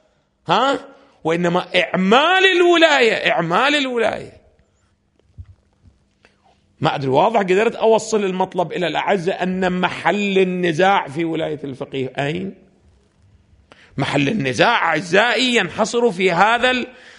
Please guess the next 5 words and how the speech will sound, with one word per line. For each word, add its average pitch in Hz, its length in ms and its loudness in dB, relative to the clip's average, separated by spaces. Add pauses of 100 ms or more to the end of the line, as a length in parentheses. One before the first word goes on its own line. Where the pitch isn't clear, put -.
(140)
النوع 220 840 2
الثاني، 208 1200 0 (440)
لا 226 400 2
في 180 140 -4
الولاية 226 540 4